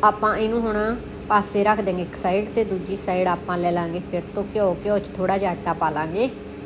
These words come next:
ਤੇ ਇਹਦੀ ਇੱਕ ਸਲਰੀ ਜਿਹੀ ਤਿਆਰ ਕਰ ਲਾਂਗੇ, ਜਿਹੜੀ ਆਪਾਂ ਯੂਜ਼ ਕਰਾਂਗੇ ਰੋਟੀ ਦੇ ਉੱਤੇ। ਲਓ ਜੀ, ਆਪਣਾ ਡੋ ਲੈ ਲਿਆ ਆਪਾਂ, ਆਟਾ ਬਣਾਇਆ ਸੀ ਜਿਹੜਾ, ਤੇ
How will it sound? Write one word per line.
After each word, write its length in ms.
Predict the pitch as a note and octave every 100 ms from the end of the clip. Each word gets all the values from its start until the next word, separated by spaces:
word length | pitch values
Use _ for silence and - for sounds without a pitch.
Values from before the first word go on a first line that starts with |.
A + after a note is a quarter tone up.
| - -
ਤੇ 100 | G3+ -
ਇਹਦੀ 340 | G3 G3 G3+ G#3+
ਇੱਕ 140 | G3+
ਸਲਰੀ 440 | A#3+ G#3 F#3 F#3+ A3
ਜਿਹੀ 120 | A3+
ਤਿਆਰ 300 | G#3 F3+ F3
ਕਰ 140 | F3 D#3+
ਲਾਂਗੇ, 400 | D#3 E3 F#3 G#3 - - - - - - -
ਜਿਹੜੀ 340 | F#3+ F#3+ G#3+ G#3+ -
ਆਪਾਂ 280 | F#3 - F#3
ਯੂਜ਼ 300 | F#3 F3+ E3+
ਕਰਾਂਗੇ 600 | F#3 F3 E3+ F3+ G#3+ A#3 G#3
ਰੋਟੀ 300 | F#3 - F3
ਦੇ 120 | E3+
ਉੱਤੇ। 280 | D3+ - D3 - - - -
ਲਓ 180 | G3 F#3+
ਜੀ, 220 | F#3+ F#3
ਆਪਣਾ 520 | F3 - G3 G3+ G3+ G3+ - F#3
ਡੋ 140 | F#3
ਲੈ 180 | G#3 F#3+
ਲਿਆ 140 | E3+
ਆਪਾਂ, 200 | E3+ F#3+
ਆਟਾ 260 | F#3 F#3 F#3+
ਬਣਾਇਆ 320 | F3+ F3 F3
ਸੀ 160 | E3+ F3+
ਜਿਹੜਾ, 300 | F3 G3 B3 - - - - - - -
ਤੇ 420 | G3 F#3 F#3 F#3+